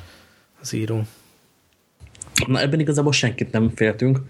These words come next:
Speaker 2: Ö, időnként megsérülnek, van benne szerelmi szál, jaj, összejön nekem, mert van egy kicsi ilyen Rómeó és Júlia szembenállás is benne.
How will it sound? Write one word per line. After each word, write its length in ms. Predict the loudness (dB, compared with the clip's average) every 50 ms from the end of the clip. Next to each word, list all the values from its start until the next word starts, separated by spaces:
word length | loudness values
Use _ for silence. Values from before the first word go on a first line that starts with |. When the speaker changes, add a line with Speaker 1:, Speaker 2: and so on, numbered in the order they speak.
| -14 -20 -20 -20 -20 -20 -20 -20 -20 -12 _
Speaker 2:
Ö, 180 | 0 2 2 4 4
időnként 500 | 4 4 4 4 4 2 2 0 2 2
megsérülnek, 720 | 2 2 4 2 4 4 4 6 6 6 4 4 4 4
van 180 | 4 4 4 2
benne 220 | 0 -2 -4 -4
szerelmi 420 | 0 2 4 4 4 4 4 4
szál, 280 | 4 4 4 4 4 4
jaj, 200 | 4 4 4 4
összejön 400 | 4 4 2 2 4 4 4 6
nekem, 260 | 4 4 2 2 2 2
mert 160 | 2 2 2
van 120 | 2 2
egy 100 | 2 2
kicsi 200 | -2 -4 -2 -2
ilyen 140 | 0 2 2
Rómeó 360 | 4 4 4 4 4 4 2
és 120 | 2 2 2
Júlia 420 | 4 4 4 4 4 4 2 -2 -6 -18 -20 -20 -20 -20 -20 _ _ _ _ _ _ _ _ -20 -10 -4
szembenállás 680 | 0 2 4 4 4 4 4 4 4 4 4 4 4
is 120 | 2 2 2
benne. 340 | 4 4 4 4 4 2